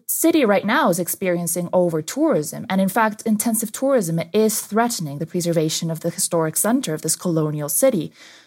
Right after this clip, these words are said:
But the main problem seems to be the type of tourism that the city is attracting. So in the colonial city, a bunch of rooftop bars have set up,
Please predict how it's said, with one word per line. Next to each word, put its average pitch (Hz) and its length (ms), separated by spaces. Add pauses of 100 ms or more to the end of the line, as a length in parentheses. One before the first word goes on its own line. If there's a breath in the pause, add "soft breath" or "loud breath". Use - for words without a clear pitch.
(120)
But 214 140
the 285 100
main 277 380
problem 165 420
seems - 360
to 165 100
be 143 180
the 170 80
type 202 300
of 185 100
tourism 170 640
that 156 200
the 160 40
city 151 300
is 151 120
attracting. - 760
So 220 460 (180)
in 240 140
the 240 60
colonial 233 480
city, 156 460
a 202 80
bunch 202 400
of 180 420
rooftop 190 640 (120)
bars 156 420
have 135 340
set - 600
up, - 320